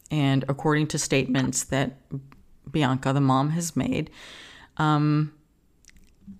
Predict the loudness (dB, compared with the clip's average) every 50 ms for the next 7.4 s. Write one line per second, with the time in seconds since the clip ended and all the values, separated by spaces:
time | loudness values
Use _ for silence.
0 | -20 _ 2 2 2 2 0 -4 _ 2 2 2 2 -4 -14 -16 _ 2 4 6
1 | 6 6 6 4 2 0 -4 -10 _ _ _ _ _ -4 -2 -2 0 -2 -2 -6
2 | -8 -4 2 6 8 8 8 8 8 6 6 6 6 2 2 2 4 4 4 4
3 | 4 4 4 4 4 2 0 0 2 2 2 2 0 -4 -10 -18 -20 -4 -2 0
4 | 0 0 -2 -4 -4 0 2 4 8 10 10 12 12 12 10 10 8 6 2 0
5 | -2 -4 -8 -10 -14 -20 _ _ -20 -20 _ _ 0 2 4 4 6 6 4 6
6 | 6 4 4 4 4 4 4 4 2 2 0 0 0 -2 -2 -2 -4 -2 -2 -2
7 | -2 0 0 0 0 0 -2